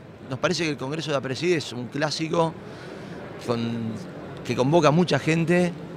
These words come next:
muchos productores, muchos asesores, siempre ávidos de información, de ver qué hay de nuevo,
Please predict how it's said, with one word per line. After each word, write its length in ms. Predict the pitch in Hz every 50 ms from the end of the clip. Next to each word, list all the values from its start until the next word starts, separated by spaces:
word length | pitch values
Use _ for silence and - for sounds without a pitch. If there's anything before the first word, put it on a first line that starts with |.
| - - - - - - 120
muchos 260 | 139 160 - 151 135 - - -
productores, 580 | - 131 131 131 123 120 180 190 190 190 175 156
muchos 240 | 160 160 147 156
asesores, 540 | 135 127 120 - - - 180 180 170 165 135
siempre 340 | - - 165 160 139 147 143
ávidos 380 | 156 165 160 160 156 147 135 131
de 220 | 131 131 127 127
información, 880 | 127 120 110 - 127 123 135 135 120 - 156 180 190 190 190 185 185 170
de 80 | 147 139
ver 160 | 151 151 139
qué 80 | 165
hay 60 | 165 160
de 100 | 143 135
nuevo, 680 | 147 160 170 175 175 175 170 170 170 165 165 165